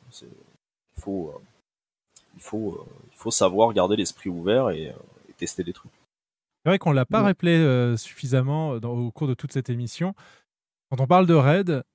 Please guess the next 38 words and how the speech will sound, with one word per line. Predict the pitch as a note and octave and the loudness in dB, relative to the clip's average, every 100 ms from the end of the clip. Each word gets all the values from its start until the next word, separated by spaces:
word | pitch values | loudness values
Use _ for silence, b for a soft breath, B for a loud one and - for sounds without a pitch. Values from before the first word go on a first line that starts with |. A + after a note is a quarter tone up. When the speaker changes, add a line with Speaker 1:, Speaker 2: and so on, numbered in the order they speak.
| - | -4
Speaker 2:
euh, | C3+ B2+ B2 A#2+ A#2+ B2 | 0 0 0 -2 -4 -6
on | C3+ B2+ | -6 -2
est | B2+ | -2
parti | B2 - C#3 | -2 -4 -8
du | C3+ | -6
principe | C#3+ C3 - C#3+ | -6 -6 -6 -6
que | - B2+ | -4 -4
c'était | A#2 B2 A#2+ | -4 -6 -4
évident, | A#2 A#2 C3+ | -4 -4 -4
mais, | C#3+ A#2 - | -2 -6 -8
euh, | C3 | -6
redisons-le | A#2 G#2 C3 A#2+ A#2+ C3 C3 C3 | -4 -2 -2 -4 -6 -4 -2 -4
quand | C3 | -4
même | B2+ B2+ | -4 -4
clairement, | - B2+ G#2+ D3+ F3+ b b b _ _ - | -2 -4 -2 -6 -6 b b b _ _ -4
euh, | C3 A#2+ A2+ A#2 - - _ _ _ _ | -2 -2 -6 -12 -16 -20 _ _ _ _
la | - C#3+ | -4 -4
c-, | - - - | -4 -10 -2
classe | F#3+ G3 | 0 0
que | - | -2
vous | E3 D3+ | -2 0
avez, | C#3+ C#3 C3+ C3 | 2 2 2 0
enfin, | B2 A#2 | -2 -4
le | A2+ | -2
job | A2 F#3 | 2 2
que | D#3 | 2
vous | B2+ A#2 | -4 -2
allez | G#2+ G#2 | -4 -6
jouer | G#2 D3+ | -4 -4
n'influence | C#3+ A2+ A2+ - C3+ C3 A#2+ - - | -4 -6 -6 -6 -4 -4 -8 -12 -8
pas. | A#2+ - _ | -8 -8 _
C'est | - - B2 | -12 -8 -8
fait, | - D#3 | -6 -4
euh, | C#3+ C3 B2 A#2+ | -2 -2 -4 -6
ça | A2+ - D3+ | -6 -2 2
est, | D3+ | 4
ça | C3+ D3 C3 | 4 2 0
f-, | - - - | -2 -20 -20